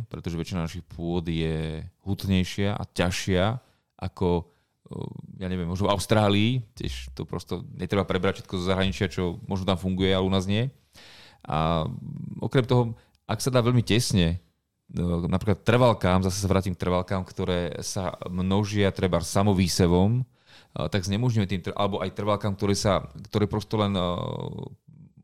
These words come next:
oddenkami alebo, alebo odnožami sa proste množia do priestoru, tak sa proste zabraňuje tým rastlinkám sa šíriť a vytvorí presne ten zápoj, o ktorom si ty vravel, že tie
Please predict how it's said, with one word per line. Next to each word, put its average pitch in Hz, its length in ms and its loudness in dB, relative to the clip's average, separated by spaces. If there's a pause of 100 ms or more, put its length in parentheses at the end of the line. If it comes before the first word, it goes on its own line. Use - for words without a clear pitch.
oddenkami 113 560 0
alebo, 87 240 0
alebo 92 200 0 (200)
odnožami 104 400 4
sa - 160 -6
proste 85 240 -6
množia 87 320 2
do 78 80 0 (320)
priestoru, 110 480 0 (480)
tak 95 160 -6
sa 107 160 -4
proste 107 240 -8
zabraňuje 101 560 4
tým 87 240 -2
rastlinkám 87 400 -2
sa 98 80 -2
šíriť 92 320 -8
a - 80 -2
vytvorí 101 240 -6
presne 139 320 -2
ten 123 80 4
zápoj, 107 320 2
o 110 80 0
ktorom 117 160 0
si 113 160 -2
ty - 80 -2
vravel, 98 640 2 (320)
že 98 160 -6
tie 101 240 0